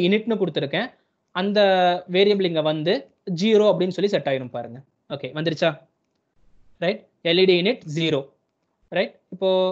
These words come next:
ஒண்ணும் இல்ல, இப்போ இந்த சீரியல் மானிட்டர்ல பாத்தீங்கன்னா தெரியும். ரைட், இப்போ எனக்கு என்ன பிரிண்ட் ஆயிட்டு இருக்கு? எல் இ டி வந்து ஆஃப் அப்படின்னு சொல்லி எனக்கு பிரிண்ட் ஆயிட்டு இருக்கு. இப்போ நான் என்னோட ரீசெட் பண்றேன். ஓகேவா? வைஃபை எப்படி கனெக்ட் ஆகுதுன்னு பாருங்க. இங்க ரீசெட் பட்டன் இருக்கும். So ரீசெட் பண்ணேன் அப்படின்னா, so இங்க காட்டும் connecting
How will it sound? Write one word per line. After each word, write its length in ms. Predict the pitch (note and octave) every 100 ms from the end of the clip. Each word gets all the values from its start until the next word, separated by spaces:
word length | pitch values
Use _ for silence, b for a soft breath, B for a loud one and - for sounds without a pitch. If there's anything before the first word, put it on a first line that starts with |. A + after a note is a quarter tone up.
| F#3 _ _ -
ஒண்ணும் 200 | F#3 E3+
இல்ல, 100 | C#3+ -
இப்போ 140 | F3+ E3+
இந்த 80 | E3
சீரியல் 260 | G#3 G3+ F#3
மானிட்டர்ல 340 | F3 F3 E3 D3+
பாத்தீங்கன்னா 340 | D#3 D3+ D3+ D#3
தெரியும். 260 | C3+ B2+ B2+ _ _ _ _ -
ரைட், 100 | F#3
இப்போ 100 | F#3 F3+
எனக்கு 240 | F3+ F3+
என்ன 120 | G3 G3
பிரிண்ட் 180 | F#3+ F3+
ஆயிட்டு 160 | E3 D#3
இருக்கு? 180 | G3 C#4 - _ _ _
எல் 200 | E3+ G3
இ 40 | G3
டி 40 | F3 D3+
வந்து 180 | D#3+ C4+ - _ - E3+
ஆஃப் 180 | F#3 F#3
அப்படின்னு 260 | D#3+ D#3+ E3+
சொல்லி 160 | D3+ F3+
எனக்கு 180 | F3+ -
பிரிண்ட் 180 | D3 C3+
ஆயிட்டு 160 | C3
இருக்கு. 160 | C3 -
இப்போ 120 | _ F#3+
நான் 100 | F3+
என்னோட 160 | F3 E3
ரீசெட் 260 | A#3 B3 -
பண்றேன். 280 | D#3 C#3+ F3+ - _ _ E3+
ஓகேவா? 200 | F3 D#3
வைஃபை 240 | G3 A3+ F#3+
எப்படி 160 | F3+ F#3+
கனெக்ட் 280 | F3 F3 E3
ஆகுதுன்னு 260 | D#3 D3
பாருங்க. 220 | C3 B2 B2+ - -
இங்க 140 | E3 F3
ரீசெட் 280 | G#3 F#3+ D#3+
பட்டன் 260 | - F3+ D#3+
இருக்கும். 280 | C3+ D#3+ A#3 _ _ _
So 80 | G3+ F#3
ரீசெட் 280 | A3+ A3+ A3
பண்ணேன் 260 | F#3+ F#3 F#3+
அப்படின்னா, 300 | D#3+ C#3 D3+ C#4 - _ _ _ _ _
so 80 | G#3
இங்க 120 | F#3+
காட்டும் 320 | F#3 D#3+ D#3+ -
connecting 380 | E3 F3 F#3